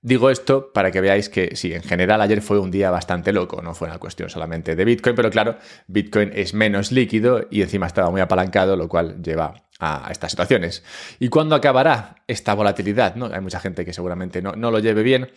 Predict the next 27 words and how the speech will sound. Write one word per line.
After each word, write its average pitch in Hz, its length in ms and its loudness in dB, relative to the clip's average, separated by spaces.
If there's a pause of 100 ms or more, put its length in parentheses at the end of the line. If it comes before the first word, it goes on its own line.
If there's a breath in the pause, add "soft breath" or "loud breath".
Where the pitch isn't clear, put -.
(180 loud breath)
¿Cuándo 113 240 0
acabará 110 340 4
esto? 123 320 0
Bueno, 107 220 2
pues, 87 180 -6
eh, 78 260 -10
tengo 85 220 -12
buenas 90 220 -6
noticias. 147 400 -2 (200)
La 87 140 -4
volatilidad 104 480 2
acabará 135 540 2 (640 soft breath)
cuando 175 420 2
todos 156 340 2
los 147 280 2
actores 143 560 2
económicos 127 640 0
se 123 100 -2
pongan 127 380 0
de 151 80 2
acuerdo 131 400 2
sobre 131 340 2
el 113 80 2
valor 104 460 2
de 104 140 4
un 104 100 2
activo. 95 400 -6